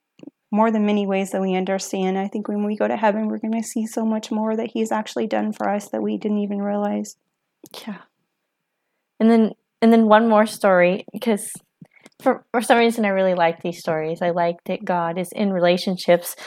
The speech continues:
Speaker 2: So this is another one about my mom praying for my dad. But, um, my dad is a logger. He cuts trees for a living. Um, and so it can be a dangerous job bec-,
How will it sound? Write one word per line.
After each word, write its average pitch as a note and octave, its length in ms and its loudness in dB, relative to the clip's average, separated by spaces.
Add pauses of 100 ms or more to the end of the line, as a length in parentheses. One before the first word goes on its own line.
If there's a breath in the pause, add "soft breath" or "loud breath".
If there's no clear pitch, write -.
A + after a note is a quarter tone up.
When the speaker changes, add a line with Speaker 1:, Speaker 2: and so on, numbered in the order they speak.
(120 loud breath)
Speaker 2:
So - 120 4
this G3 120 4
is G3+ 140 6
another G3 380 6
one F#3 160 0
about F3+ 240 2
my G#3 100 -2
mom F3 260 2
praying F3 320 0
for G3 140 -6
my F3 140 0
dad. F3 420 2
But, F#3 300 6 (460 loud breath)
um, F3 640 4 (260)
my G#3+ 180 6
dad G3+ 400 8
is G3+ 180 0
a F#3+ 40 4
logger. F3 360 8
He F#3 160 -2
cuts - 300 0
trees G3 400 4
for G3 140 4
a F3+ 80 6
living. F3 400 2 (440 loud breath)
Um, F#3+ 340 6
and G3+ 180 2
so F#3+ 380 4
it G#3+ 100 -4
can A3 100 6
be A3+ 80 6
a G#3+ 60 8
dangerous G3 360 4
job F3 360 6
bec-, - 340 -10